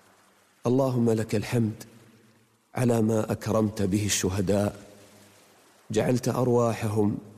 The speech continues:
في أجواف طير خضر، ترد أنهار الجنة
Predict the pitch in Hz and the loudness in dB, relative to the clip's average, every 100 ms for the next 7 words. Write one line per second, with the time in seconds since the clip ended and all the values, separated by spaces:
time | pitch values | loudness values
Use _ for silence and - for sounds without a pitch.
0 | - 117 120 107 101 107 110 101 95 110 | -4 0 2 2 2 2 2 0 0 2
1 | 104 101 98 214 180 - - - - - | 4 2 2 0 0 -4 -8 -20 -20 -20
2 | - _ _ _ _ _ 117 123 127 123 | -20 _ _ _ _ _ 0 2 2 2
3 | 131 113 117 110 110 110 104 107 104 107 | 2 2 2 2 2 2 2 2 2 -2